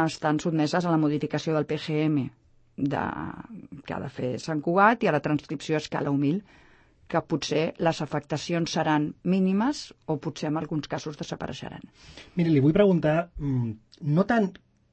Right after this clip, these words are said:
Speaker 2: què ha passat amb aquest tema de l'Avinguda del Baixó, que trigarà anys i anys a poder, a poder
Speaker 1: Mm.
Speaker 2: avançar, sinó què faria vostè com a presidenta perquè no es torni a repetir una situació com aquesta?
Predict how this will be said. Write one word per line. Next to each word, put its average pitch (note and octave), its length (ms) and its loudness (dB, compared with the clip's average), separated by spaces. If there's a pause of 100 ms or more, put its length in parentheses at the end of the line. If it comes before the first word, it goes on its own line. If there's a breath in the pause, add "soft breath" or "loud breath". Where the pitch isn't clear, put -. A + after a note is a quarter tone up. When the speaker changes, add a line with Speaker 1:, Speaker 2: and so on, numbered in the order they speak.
(100)
Speaker 2:
què E3 80 4
ha D#3+ 100 8
passat C3 460 2
amb A2 180 -4
aquest G#2+ 460 -4
tema B2 160 2
de A#2 80 0
l'Avinguda G#2+ 320 -2
del A2 80 -2
Baixó, G#2+ 320 -2
que B2+ 80 2
trigarà G#2+ 380 -2 (100)
anys A2 240 -6
i G#2+ 80 -4
anys A2 240 -2
a G#2+ 80 -8
poder, G#2 420 -8
a C3 60 -8
poder B2+ 220 0
Speaker 1:
Mm. - 20 4
Speaker 2:
avançar, C#3+ 300 2 (240 loud breath)
sinó D#3 420 2 (180)
què E3+ 140 2
faria G3+ 260 6
vostè C#3+ 320 2
com E3+ 160 2
a D3 140 2
presidenta B2+ 420 2
perquè B2+ 240 -2
no A#2 120 0
es B2 100 -4
torni C#3+ 220 4
a - 20 2
repetir A2+ 320 -4
una A#2 80 -2
situació A#2 380 -6
com G2+ 100 -6
aquesta? A2+ 380 -12